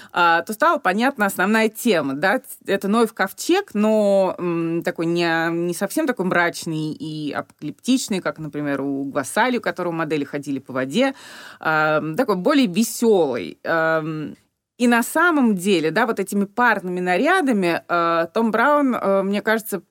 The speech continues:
поддерживал мысль о том, что, ну, все как-то, не знаю, обойдется, не обойдется, и, э, может быть, ячейка общества будет не семья, но все-таки какие-то пары.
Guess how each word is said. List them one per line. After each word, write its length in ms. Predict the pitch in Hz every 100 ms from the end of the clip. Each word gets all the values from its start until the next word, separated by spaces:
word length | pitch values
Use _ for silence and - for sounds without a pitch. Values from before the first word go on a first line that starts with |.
| _
поддерживал 500 | 196 190 226 208 190
мысль 380 | 196 254 370 -
о 60 | 190
том, 220 | 214 208
что, 580 | - - 190 185 180 185
ну, 260 | 180 254 196
все 180 | - 214
как-то, 300 | 190 - 165
не 300 | 151 92 95
знаю, 200 | 165 147 147
обойдется, 440 | 160 180 190 -
не 60 | 151
обойдется, 840 | 156 165 196 381 392 294 254 226 -
и, 640 | 196 190 185 180 175 175
э, 360 | 165 160 139 117
может 720 | 113 - - 143 147 180 180 156
быть, 140 | - 175
ячейка 400 | 170 185 175 160
общества 320 | 165 - 175
будет 240 | 170 170
не 80 | 175
семья, 440 | 170 208 214 330 320
но 100 | 208
все-таки 380 | - 185 -
какие-то 400 | - 160 175 170
пары. 520 | 160 247 302 302 285